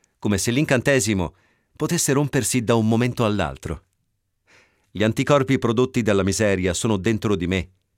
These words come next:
in circolo nel mio stesso sangue. Se lavoro incessantemente fino alla fine, provo a consolarmi con Goethe, la natura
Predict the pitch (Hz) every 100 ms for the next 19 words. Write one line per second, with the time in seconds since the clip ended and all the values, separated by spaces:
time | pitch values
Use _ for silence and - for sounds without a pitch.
0 | _ _ - 139 135 - 196 196 156 123
1 | 117 143 143 - 190 170 - 90 76 78
2 | - _ _ _ _ _ _ - 147 135
3 | 170 120 92 110 123 - 131 139 117 110
4 | 98 92 98 98 78 71 _ _ _ _
5 | _ - 123 107 95 92 110 - 98 110
6 | 104 85 85 82 98 90 90 78 _ _
7 | _ _ - 143 165 214 202 160